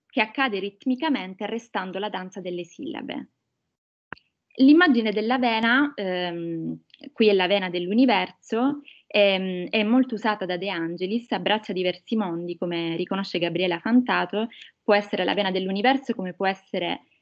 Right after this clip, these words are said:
eh, la vena di un tossico, di una tossica, la ragazza con la gonna azzurra,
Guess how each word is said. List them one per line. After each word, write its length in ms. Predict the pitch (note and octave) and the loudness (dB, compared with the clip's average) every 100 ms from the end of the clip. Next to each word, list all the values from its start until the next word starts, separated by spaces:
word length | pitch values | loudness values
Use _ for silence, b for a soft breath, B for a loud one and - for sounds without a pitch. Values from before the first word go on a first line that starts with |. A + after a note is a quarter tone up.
| _ | _
eh, 280 | - F3+ F3 | -2 -2 2
la 140 | F#3 | 2
vena 220 | G#3 G3 | 2 0
di 80 | F3 | -4
un 160 | F#3 - | -6 0
tossico, 480 | A3+ G#3+ - - | 0 -2 -10 -10
di 80 | F3 | -8
una 160 | F3 F#3 | -6 -4
tossica, 720 | G3 F3+ - - F#3 G3 B3+ | -4 -6 -10 -10 -2 0 0
la 100 | F#3 | -2
ragazza 400 | F3+ F3+ - F#3+ | -4 -4 -6 -8
con 120 | F3+ | -6
la 100 | E3+ | -6
gonna 240 | E3+ F3 F3 | -6 -6 -8
azzurra, 680 | F3 F3+ E3 F3+ G#3+ B3 | -8 -8 -6 -2 -2 -2